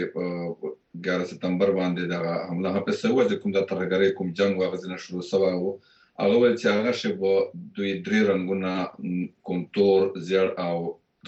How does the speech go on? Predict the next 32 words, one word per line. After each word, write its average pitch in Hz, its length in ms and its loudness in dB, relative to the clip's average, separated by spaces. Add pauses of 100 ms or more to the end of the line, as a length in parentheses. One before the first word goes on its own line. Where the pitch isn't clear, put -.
سور 117 140 4 (100)
رنګ 95 220 -2
ده، 92 140 -2
چې 95 60 -8
کوم 92 240 -4 (240)
بلجیم 92 400 2
پر، - 100 -2 (280)
آه، 90 580 -4
جنډه، 90 320 2 (200)
آه، 95 540 -4
ظاهروي، 87 400 0 (600)
هغوی 92 280 4
به 95 140 6
په 95 60 2
هغه 98 320 6
رنګ 92 180 0
شی 95 160 -4
به 92 80 -4
روښانه 87 480 -4
وي. 80 100 -6 (160)
آه، 92 360 0 (120)
دغه 117 140 4
نه 117 180 4
علاوه، 107 400 4 (300)
آه، 92 340 0
دغه 92 180 -4
سي 113 260 0 (260)
امپایر 113 360 4
سټیټ 101 300 0
بلډینګ 92 340 -2
چې - 80 -14
یو 90 120 -4